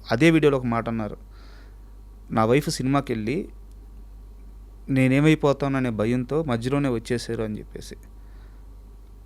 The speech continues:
ఆ క్షణంలో మీ దగ్గరికి వచ్చిన తర్వాత మీ వైఫ్ పడ్డ ఆ టెన్షన్ కానీ దాని గురించి కాస్త డీటెయిల్గా చెప్పండి సార్. ఎందుకు అడుగుతున్నానంటే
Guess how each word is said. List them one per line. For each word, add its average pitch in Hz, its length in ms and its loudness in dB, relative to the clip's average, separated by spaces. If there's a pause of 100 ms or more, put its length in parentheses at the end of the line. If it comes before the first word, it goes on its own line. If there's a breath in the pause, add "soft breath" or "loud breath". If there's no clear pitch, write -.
(320)
ఆ 120 120 6
క్షణంలో 147 760 2 (240)
మీ 123 120 0
దగ్గరికి 135 360 2
వచ్చిన 131 200 -2
తర్వాత 107 360 -2 (880 soft breath)
మీ 123 120 6
వైఫ్ 120 300 4 (560)
పడ్డ 107 160 2
ఆ - 160 2
టెన్షన్ 123 460 -2
కానీ 110 280 -4 (480 soft breath)
దాని 107 120 2
గురించి 127 220 -2
కాస్త 120 220 -2
డీటెయిల్గా 113 380 -2
చెప్పండి 101 300 -6
సార్. - 160 -12
ఎందుకు 156 260 6
అడుగుతున్నానంటే 113 680 0